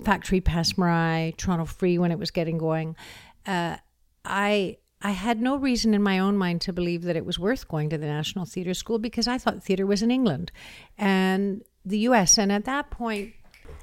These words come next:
at that point, uh, certainly there was such a strong influence of, of Britain. You know, uh, I mean, it was still,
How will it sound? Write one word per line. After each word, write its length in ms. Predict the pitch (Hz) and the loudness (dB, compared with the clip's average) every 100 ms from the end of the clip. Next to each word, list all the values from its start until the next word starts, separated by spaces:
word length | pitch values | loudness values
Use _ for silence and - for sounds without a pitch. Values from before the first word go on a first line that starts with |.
| - - | -4 -2
at 160 | 247 | 0
that 340 | 277 302 330 - | 2 4 2 -2
point, 580 | 277 254 233 220 - | -2 2 2 0 -4
uh, 720 | 226 208 196 185 180 147 - - | -2 0 0 -2 -4 -8 -12 -10
certainly 580 | - 311 311 311 240 | -4 -2 -2 -2 -2
there 120 | 214 208 | -2 -2
was 160 | 208 | -4
such 260 | - 277 233 | -6 -6 -6
a 60 | |
strong 380 | 214 - 202 190 | -6 -4 -6 -6
influence 580 | 185 185 196 180 - - | -8 -8 -8 -8 -8 -8
of, 240 | 180 - - _ | -8 -10 -20 _
of 260 | 180 175 - | -10 -10 -8
Britain. 400 | 185 180 160 175 - - - - | -8 -6 -12 -14 -20 -20 -18 -6
You 120 | 202 | -2
know, 260 | 175 185 | -2 -4
uh, 800 | - 190 170 165 156 165 139 - - | -6 -4 -2 -2 -4 -6 -10 -12 -2
I 120 | 208 | 2
mean, 180 | 220 220 | 4 2
it 80 | |
was 160 | 196 202 | 0 -2
still, 880 | - - 208 208 208 202 196 196 | -2 -2 -2 0 0 -2 -2 -6